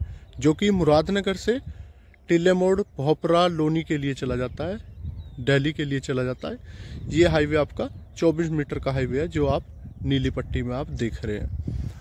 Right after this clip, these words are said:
यहीं पे हमारे ये प्लॉट्स आप देख रहे हैं। ये देखिए, हमने प्लॉट्स यहाँ काटे हुए हैं और काफ़ी अच्छे सस्ते प्लॉट्स हमने यहाँ काटे हुए हैं।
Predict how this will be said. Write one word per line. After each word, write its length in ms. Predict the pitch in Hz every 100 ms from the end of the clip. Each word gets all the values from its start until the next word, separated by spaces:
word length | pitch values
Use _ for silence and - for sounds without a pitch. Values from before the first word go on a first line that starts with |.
| - - - - - - - - - - - -
यहीं 240 | 156 185 233
पे 120 | 240
हमारे 320 | 214 202 202
ये 120 | 208
प्लॉट्स 400 | 202 190 185 190
आप 140 | 190 175
देख 280 | 156 160 175
रहे 140 | 180
हैं। 240 | 165 170 196 - - - - - - - - - - - - - - - -
ये 80 | 160
देखिए, 320 | 156 156 185
हमने 340 | 175 156 156 151
प्लॉट्स 460 | 147 156 147 151 -
यहाँ 420 | 147 139 139 143 131 - - - - - -
काटे 280 | 135 -
हुए 280 | 165 156 151
हैं 200 | 151 208 -
और 180 | 143 135 -
काफ़ी 300 | 135 - 143
अच्छे 320 | 131 - 147
सस्ते 380 | - 131 - 156
प्लॉट्स 400 | 135 131 - 135
हमने 260 | 127 135
यहाँ 360 | 131 127 127 120 - - - - - - - - - - -
काटे 280 | 123 120 156
हुए 300 | 143 147 147
हैं। 200 | 151